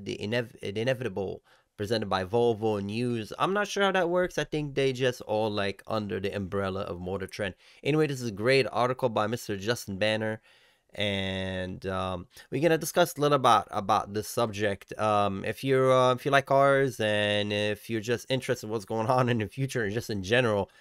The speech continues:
uh, the, this, uh, stay tuned because this is very interesting, uh, this concept, because, um, it, basically the bottom line is B M W fifth generation electric motor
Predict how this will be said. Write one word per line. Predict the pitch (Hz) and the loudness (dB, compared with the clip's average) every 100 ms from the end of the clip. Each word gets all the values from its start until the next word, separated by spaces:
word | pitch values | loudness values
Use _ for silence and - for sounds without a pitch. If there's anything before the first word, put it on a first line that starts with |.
| - - | -16 -4
uh, | 98 95 92 | 0 2 0
the, | 69 85 104 90 | -4 -4 -2 0
this, | 107 131 131 | -2 0 2
uh, | 110 92 | 2 0
stay | - - 131 | -6 0 0
tuned | 127 131 107 | 2 0 0
because | 98 104 | -2 -2
this | 110 | -2
is | 113 | -2
very | 113 107 | -2 0
interesting, | 120 110 107 - 95 - - - - _ - | -2 -4 -4 -4 -4 -6 -18 -20 -20 _ 0
uh, | 113 104 92 | 4 4 2
this | 101 | -2
concept, | - 127 127 - 95 | 4 4 4 2 0
because, | 98 127 110 104 | 0 2 2 2
um, | 110 104 101 95 - - - - | 2 2 2 0 -6 -16 -20 -18
it, | - 104 117 | -10 -4 4
basically | 175 190 165 147 | 4 4 -4 -2
the | 113 | 0
bottom | 113 127 123 | 4 4 6
line | 123 127 127 | 6 6 6
is | 120 110 98 | 2 -2 0
B | 147 | 2
M | 139 120 | 4 4
W | 135 131 | 2 2
fifth | 120 131 | -2 -4
generation | 101 113 110 120 - | 0 0 2 0 -2
electric | - 98 110 - - - | -6 -2 -2 -4 -10 -6
motor | 113 139 135 131 | 0 2 4 2